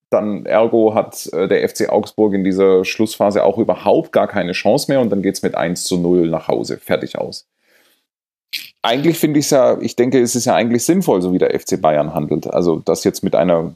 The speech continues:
mit einem gewissen, sagen wir mal, ökonomischen Selbstverständnis anzugehen. Ich glaube ja nicht an diese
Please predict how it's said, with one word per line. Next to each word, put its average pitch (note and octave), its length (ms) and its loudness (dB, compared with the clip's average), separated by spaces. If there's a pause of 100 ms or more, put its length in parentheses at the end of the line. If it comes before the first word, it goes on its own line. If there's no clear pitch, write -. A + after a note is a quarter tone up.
mit D2 300 -10
einem E2+ 180 -6
gewissen, F2+ 580 -2 (380)
sagen F#2+ 100 2
wir F2 40 2
mal, F2 160 2
ökonomischen A#2 600 0
Selbstverständnis A#2+ 760 -2
anzugehen. A2 520 -2
Ich G2+ 140 -4
glaube G#2 340 2
ja F#2+ 100 4
nicht G#2+ 300 -2
an F2+ 120 -4
diese E2+ 420 0